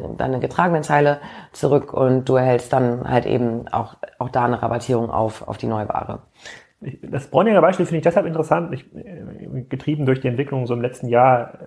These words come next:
Speaker 2: äh, ist ja jeder zweite Kassenzone-Beitrag oder jeder Podcast geht ja in diesem Bereich Plattformökonomie.
Speaker 1: Ja.
Speaker 2: In diesem Bräuninger Beispiel ist ja tatsächlich so, dass ihr eigentlich nur als Plattform auftretet. Ihr seid ja gar nicht, also ihr tretet ja gar nicht als Lead on Vogue, wir kaufen eine Ware und machen das, sondern eigentlich ist das, das Frontend bleibt immer Bräuninger, ne?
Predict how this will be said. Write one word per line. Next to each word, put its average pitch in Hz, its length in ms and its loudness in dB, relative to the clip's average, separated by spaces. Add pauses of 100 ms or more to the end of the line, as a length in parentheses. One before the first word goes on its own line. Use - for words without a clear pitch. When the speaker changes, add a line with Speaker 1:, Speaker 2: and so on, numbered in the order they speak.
(120)
Speaker 2:
äh, - 480 -16
ist - 140 -16
ja 127 80 0
jeder 120 240 0
zweite 120 220 2
Kassenzone-Beitrag 117 840 2
oder 110 120 0
jeder 113 180 2
Podcast 117 400 0
geht - 80 -4
ja 117 80 2
in 113 80 -2
diesem 110 160 -2
Bereich 110 240 2
Plattformökonomie. 123 920 -2
Speaker 1:
Ja. 147 160 2 (220)
Speaker 2:
In 135 40 -4
diesem 120 220 -2
Bräuninger 165 380 2
Beispiel 165 300 0
ist 147 120 -6
ja 143 80 2
tatsächlich 135 480 0
so, 220 320 -4 (440)
dass - 140 -8
ihr 156 160 4
eigentlich 151 200 0
nur 165 80 2
als 135 120 -4
Plattform 202 300 -2
auftretet. 117 400 -2
Ihr 110 60 -2
seid 117 160 2
ja 160 60 0
gar 117 140 4
nicht, - 280 -6 (180)
also 113 140 -8
ihr 104 160 -8
tretet 147 280 0
ja 139 60 4
gar 117 120 4
nicht 110 80 0
als 110 120 0
Lead 123 200 -2
on 117 140 -2
Vogue, 127 240 0
wir 123 60 -2
kaufen 120 300 0
eine 107 140 -4
Ware 127 260 4
und 117 100 0
machen 143 160 -4
das, 135 100 -2
sondern 120 180 -2
eigentlich 135 240 0
ist 165 100 -2
das, - 340 -4
das 135 120 -8
Frontend 180 420 0
bleibt 151 220 0
immer 180 160 -2
Bräuninger, 143 580 0
ne? 175 200 -8